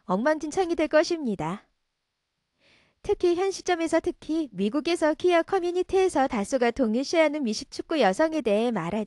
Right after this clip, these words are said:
때 퀴어 커뮤니티의 많은 부분이 공개를 받았습니다. 저는 미국 여자 국가대표팀과 다른 나라들에서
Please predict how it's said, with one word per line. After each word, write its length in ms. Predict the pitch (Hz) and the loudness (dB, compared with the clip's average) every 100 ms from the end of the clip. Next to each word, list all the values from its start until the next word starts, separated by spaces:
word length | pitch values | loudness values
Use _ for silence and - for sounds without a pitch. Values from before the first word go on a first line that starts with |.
| - | 0
때 240 | 294 339 - _ _ _ _ | 2 2 0 _ _ _ _
퀴어 320 | - 339 330 | -2 4 4
커뮤니티의 640 | 359 370 359 349 381 370 269 | 4 0 0 -2 2 2 2
많은 320 | 180 220 302 | 0 0 0
부분이 460 | 285 202 285 269 - _ | -2 -2 -2 -4 -6 _
공개를 460 | 226 220 311 339 | -2 2 2 2
받았습니다. 2000 | 320 269 254 262 - _ _ _ _ _ _ _ _ - 294 262 247 233 254 269 _ _ _ _ _ _ _ _ | 0 0 0 -2 -4 _ _ _ _ _ _ _ _ -8 -2 0 2 2 2 -2 _ _ _ _ _ _ _ _
저는 460 | 254 240 294 247 | 2 4 2 0
미국 320 | 180 220 320 294 | 0 0 0 2
여자 380 | 285 262 302 - _ _ | 2 2 0 0 _ _
국가대표팀과 840 | - 240 294 294 302 370 370 330 311 | -4 2 2 2 0 0 0 2 2
다른 360 | 247 202 269 | 2 0 2
나라들에서 800 | 269 240 254 226 220 196 214 233 | 2 2 0 0 0 2 2 0